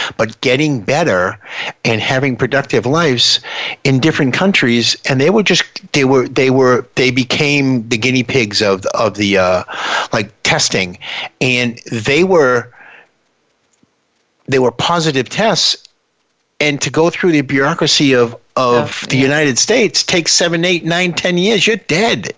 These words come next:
Speaker 2: Yeah.
Speaker 1: So to, in order to change and in order for the recovery community or the recovery world to embrace, actually, uh, to embrace, um,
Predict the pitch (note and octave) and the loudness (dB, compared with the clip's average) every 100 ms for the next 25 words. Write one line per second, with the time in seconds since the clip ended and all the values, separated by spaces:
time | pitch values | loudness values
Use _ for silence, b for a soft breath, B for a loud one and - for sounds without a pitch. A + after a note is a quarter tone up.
0 | E3+ E3 D#3 B B B - - E3+ E3 | -8 -8 -8 B B B 0 2 2 2
1 | F#3 E3+ A#3+ A#3+ - - - F3 E3 D3+ | 0 2 2 0 -2 -2 0 2 0 0
2 | C3 B2+ C#3 F3 F#3+ - E3 C#3+ C#3+ C3+ | 0 0 2 2 0 -2 0 2 4 4
3 | C3 - B B B B - A#2 C#3+ C3 | 2 -4 B B B B -6 0 4 4
4 | B2+ B2 A#2+ A2+ - E3+ D#3 C#3+ - B2 | 4 4 2 0 0 2 2 0 0 0
5 | C#3+ C#3 A2+ G#2 G2 G2 G#2+ - D3 B2 | 2 2 2 2 2 2 0 0 0 0
6 | G#2 G2 C3 C3 G#2+ G2+ - A2 G#2+ G2+ | 0 0 2 4 2 0 0 2 2 0
7 | C3 C3+ - B B B - F3+ - F3 | 0 0 -2 B B B -6 -4 0 2
8 | D3+ C3+ C3 - _ D3 - C#3+ A#2+ A#2 | 2 2 -2 -6 _ -4 0 2 2 2
9 | D3+ E3 C#3+ - - - B B B B | 2 2 2 0 -2 -4 B B B B
10 | - B2+ B2 A#2 A2 G#2+ G#2 G2+ | -4 -2 0 0 0 -2 -4 -8